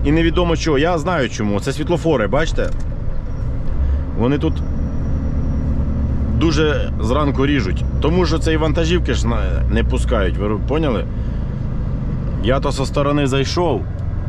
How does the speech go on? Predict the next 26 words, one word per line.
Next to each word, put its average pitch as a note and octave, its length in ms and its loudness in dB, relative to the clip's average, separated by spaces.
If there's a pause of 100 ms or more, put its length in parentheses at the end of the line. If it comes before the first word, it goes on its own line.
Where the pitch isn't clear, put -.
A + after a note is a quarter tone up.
(180)
там A2+ 220 2
нормально A#2+ 480 0
пройшов, F2+ 440 -4
але A#2 180 0
ж - 160 -2 (3000)
отаке, B2 360 0
пособирав B2+ 640 -2
усі B2 260 -4
затори. F#2 520 -2 (3750)
Тянуся, A2 420 2
прилипаюся. F#2+ 880 0 (220)
Ну, F3+ 120 0
я, G3 240 2
я D#3+ 220 2
не F3 100 0
сказати, E3 320 -2
що - 120 -2
я D3+ 60 0
там D3 200 -2
ВАУ, D3+ 220 0
кудись C#3 260 -4
поспішаю, D3 680 0
прям, G#2+ 240 0
щоб - 160 -6
так - 180 -4
сильно. G#2 400 0